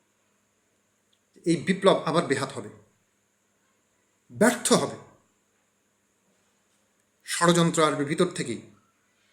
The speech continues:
ঘুণে ধরা সোসাইটিটা, ঘুণে ধরা অর্থনীতি, ঘুণে ধরা নৈতিকতা, সব কিছু আবার একসময় বার্স্ট আউট করবে, আবার প্রমাণ করে দেবে যে আমরা ব্যর্থ। আজ না হোক কাল, আবার দশ বছর পরে,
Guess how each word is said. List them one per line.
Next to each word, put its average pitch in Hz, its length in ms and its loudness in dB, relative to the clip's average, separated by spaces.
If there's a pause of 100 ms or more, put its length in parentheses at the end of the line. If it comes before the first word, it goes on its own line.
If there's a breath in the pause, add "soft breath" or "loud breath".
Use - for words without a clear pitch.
(1040)
ঘুণে 185 300 2
ধরা 175 240 4
সোসাইটিটা, 180 760 4 (340)
ঘুণে 151 240 0
ধরা 170 180 2
অর্থনীতি, 160 560 2 (320 loud breath)
ঘুণে 156 240 0
ধরা 170 220 4
নৈতিকতা, 180 520 2 (240 loud breath)
সব - 220 -2 (120)
কিছু 220 260 0
আবার 190 460 2
একসময় 160 360 -4 (520)
বার্স্ট 135 380 -4
আউট 117 200 -6
করবে, - 200 -16 (920)
আবার 185 580 6
প্রমাণ 165 260 0
করে 151 180 2
দেবে 127 220 -2
যে 135 80 -2
আমরা 135 160 -4
ব্যর্থ। 127 300 -8 (1300)
আজ 156 120 -4
না 147 100 -8
হোক 165 160 -4
কাল, 143 240 -4 (300)
আবার 156 260 -2
দশ 143 120 0
বছর 139 260 -6
পরে, 135 220 -8